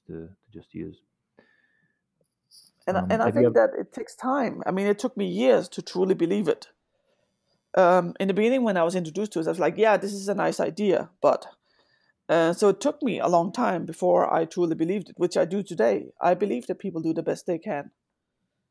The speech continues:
Speaker 2: Um,
Speaker 1: What, what changed? What made you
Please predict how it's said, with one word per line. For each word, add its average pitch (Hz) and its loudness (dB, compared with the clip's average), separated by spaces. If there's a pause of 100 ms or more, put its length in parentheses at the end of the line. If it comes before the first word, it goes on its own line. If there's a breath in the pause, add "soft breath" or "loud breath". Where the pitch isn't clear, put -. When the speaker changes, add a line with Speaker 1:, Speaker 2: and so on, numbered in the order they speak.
(240)
Speaker 2:
Um, 165 -2
Speaker 1:
What, 120 2 (480)
what 127 -2
changed? 92 -4
What 95 -6
made 92 -8
you 87 -10